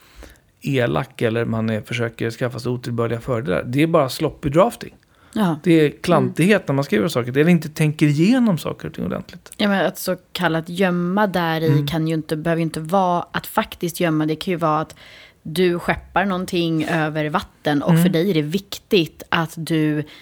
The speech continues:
Speaker 2: i den här bestämmelsen undantar ansvar från till exempel väldigt kraftig sjö för förseningar,
Speaker 1: Mm.
Speaker 2: till exempel. Det kan ju
Speaker 1: Mm.
Speaker 2: vara extremt viktigt för dig, för att du har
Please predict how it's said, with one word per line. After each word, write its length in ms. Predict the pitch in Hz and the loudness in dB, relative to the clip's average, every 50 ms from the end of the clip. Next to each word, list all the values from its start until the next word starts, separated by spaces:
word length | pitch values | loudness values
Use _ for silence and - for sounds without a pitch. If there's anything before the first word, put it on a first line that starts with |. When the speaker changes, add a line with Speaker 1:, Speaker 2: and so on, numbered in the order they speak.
| - - _ _ | -20 -20 _ _
Speaker 2:
i 200 | 170 180 185 196 | 2 2 4 4
den 100 | 190 185 | 2 0
här 140 | 165 165 156 | -2 -2 -2
bestämmelsen 960 | 151 156 151 - 151 147 151 151 151 147 143 - - 156 151 147 147 147 147 - - - _ | -4 -6 -6 -4 -4 -2 -2 -2 -2 -4 -6 -6 -6 -4 -4 -2 -2 -4 -4 -6 -16 -6 _
undantar 520 | 185 175 170 151 147 147 147 143 165 156 | 0 0 0 0 -2 -4 -4 -4 -2 -2
ansvar 520 | 156 151 143 143 147 - - 196 202 196 185 | 0 0 0 -2 -4 -2 -2 0 0 0 0
från 180 | - 170 170 | -2 -4 -6
till 180 | 156 - 156 151 | -6 -6 -8 -8
exempel 640 | 147 - - 151 147 147 147 - 143 143 147 147 139 - _ _ _ _ _ _ _ _ _ - 233 226 294 277 _ _ _ _ _ _ _ - - - | -8 -6 -6 -6 -6 -6 -6 -6 -8 -6 -6 -8 -8 -10 _ _ _ _ _ _ _ _ _ -20 -20 -20 -20 -20 _ _ _ _ _ _ _ -20 -16 -14
väldigt 480 | 160 160 175 180 165 160 151 160 - | -8 -2 0 0 0 0 -2 -4 -6
kraftig 400 | - - 160 - - - - 160 | -6 -8 -8 -8 -8 -6 -6 -6
sjö 380 | - - 202 185 160 143 120 127 | -2 2 4 4 4 4 0 -4
för 120 | - - 147 | -6 -6 -6
förseningar, 360 | - 160 156 170 160 151 165 | 0 6 6 8 8 6 4
Speaker 1:
Mm. 220 | 151 147 135 120 | 2 2 0 -2
Speaker 2:
till 120 | - - 131 | -6 -6 -8
exempel. 280 | - - - - 170 | -6 -6 -6 -4 -2
Det 40 | 165 170 | -2 2
kan 80 | - | 4
ju 20 | 180 | 4
Speaker 1:
Mm. 60 | 147 | 4
Speaker 2:
vara 80 | 156 | 4
extremt 480 | 156 151 - - 202 226 240 214 170 - | 2 0 -2 -2 0 2 2 2 0 -2
viktigt 320 | 165 156 - - 151 143 | -4 -6 -4 -4 -6 -6
för 120 | - - 143 | -4 -4 -2
dig, 140 | 147 147 143 | -2 -2 -2
för 120 | - - | -4 -6
att 160 | 147 - _ | -8 -8 _
du 200 | - 156 151 143 | -2 -2 0 0
har 400 | 143 135 151 147 147 151 151 143 | -2 -2 -2 0 0 0 -2 -4